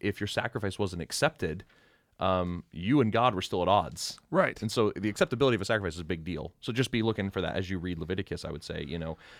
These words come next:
Speaker 1: Um, okay, before we move on from burnt offering, um, I just wanna kind of paint a quick picture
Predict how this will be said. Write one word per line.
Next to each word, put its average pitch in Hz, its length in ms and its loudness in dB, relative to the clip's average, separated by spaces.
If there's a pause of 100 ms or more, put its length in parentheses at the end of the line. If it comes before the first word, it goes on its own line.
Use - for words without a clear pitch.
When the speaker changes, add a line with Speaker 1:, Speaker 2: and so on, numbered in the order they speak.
(120)
Speaker 1:
Um, 104 400 2
okay, 131 160 6
before 117 380 0
we 151 100 4
move 143 160 2
on 104 240 2
from 107 280 -2
burnt 107 180 2
offering, 92 440 -2 (200)
um, 90 420 0
I 101 60 2
just 107 140 -4
wanna 107 140 -2
kind 110 200 -2
of - 180 -8
paint 113 340 -2
a 98 60 -2
quick - 300 -2
picture 85 500 -4